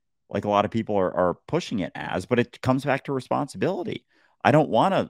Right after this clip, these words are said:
look at what I'm going through and realize that, oh, maybe I'm pushing this. Maybe I'm making my life tougher for myself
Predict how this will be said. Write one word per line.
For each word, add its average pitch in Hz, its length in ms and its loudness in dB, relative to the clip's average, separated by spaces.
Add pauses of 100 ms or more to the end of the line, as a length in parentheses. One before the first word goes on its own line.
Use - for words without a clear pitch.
look 101 320 2
at 82 120 2 (380)
what 92 160 4
I'm 85 160 2
going 82 280 0
through 73 420 -6
and 80 160 -4
realize 78 480 2
that, 73 200 -6
oh, 82 200 0
maybe 76 340 -2
I'm 73 320 -8 (840)
pushing 95 300 0
this. - 280 -20
Maybe 90 240 -2
I'm 85 140 -4
making 85 300 -8
my 76 140 -8
life 71 380 -8 (360)
tougher 87 320 4
for 80 160 -6
myself 76 600 -2